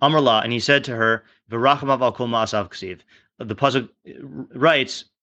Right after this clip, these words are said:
that God is merciful on all of his creations. So let me just quote that Gemara inside. So this is a Gemara in Talmud Bavli,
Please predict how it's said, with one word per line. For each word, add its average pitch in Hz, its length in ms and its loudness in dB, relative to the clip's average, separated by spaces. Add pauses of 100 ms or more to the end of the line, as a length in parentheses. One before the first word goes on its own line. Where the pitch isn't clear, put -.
that 120 200 -6
God 127 200 2
is 113 100 -6
merciful 113 460 -4
on 110 320 -2
all 110 180 2
of 98 60 -2
his 92 100 -6
creations. 98 460 -4 (140)
So 147 100 -2
let - 20 4
me 165 60 4
just 165 140 -2
quote 151 200 0
that 131 140 2
Gemara 120 320 4
inside. 98 560 -2
So 113 260 -6 (200)
this 123 140 -6
is 127 60 -2
a 127 60 2
Gemara 131 320 2
in 120 240 -4
Talmud 127 280 -4
Bavli, 120 600 2